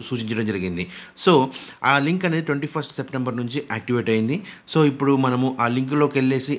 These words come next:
ఎలా చెక్ చేసుకోవాలి తర్వాత అనే విషయాలను మనము ఇప్పుడు ఈ వీడియోలో చూడబోతున్నాము. అంతకన్నా ముందుగా మా ఛానల్ మీకు నచ్చినట్లయితే కనుక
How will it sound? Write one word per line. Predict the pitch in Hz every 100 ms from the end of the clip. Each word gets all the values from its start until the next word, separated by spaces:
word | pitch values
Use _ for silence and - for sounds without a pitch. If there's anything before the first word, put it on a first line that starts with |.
| 107
ఎలా | 120 123
చెక్ | 117 -
చేసుకోవాలి | 123 - 117 117 135 - 117
తర్వాత | 117 117 117 117 120 - - -
అనే | 120 120
విషయాలను | 117 156 170 156
మనము | 151 151 147 131
ఇప్పుడు | 131 135 - 120
ఈ |
వీడియోలో | 123 117 110
చూడబోతున్నాము. | 110 92 104 107 107 107 147 - - - 110
అంతకన్నా | 113 131 131 127
ముందుగా | 131 135 196 - - - 113
మా | 117
ఛానల్ | 127 135 139
మీకు | 127 117
నచ్చినట్లయితే | 113 135 123 135 127
కనుక | 117 113 165